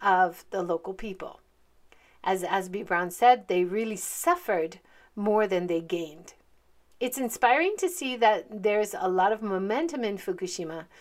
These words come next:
to make a positive choice of future energy development using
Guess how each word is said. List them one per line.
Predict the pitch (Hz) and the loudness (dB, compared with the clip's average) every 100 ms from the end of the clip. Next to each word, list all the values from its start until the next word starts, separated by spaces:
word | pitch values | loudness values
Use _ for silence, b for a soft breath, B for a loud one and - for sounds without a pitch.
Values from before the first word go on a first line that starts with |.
| B B - | B B -8
to | 214 | -4
make | 202 196 | -2 -2
a | |
positive | 196 - 202 226 254 269 | -6 0 0 0 -4 -6
choice | - - 370 220 214 - | -6 0 2 2 -2 -6
of | 196 - | -6 -8
future | - 302 294 247 202 | -6 -6 -4 -2 -4
energy | - 190 175 185 180 | -4 -4 -4 -6 -6
development | 175 180 175 165 160 - b b b | -2 -2 -2 -6 -14 -18 b b b
using | 202 208 190 180 175 | -6 -4 0 -2 -2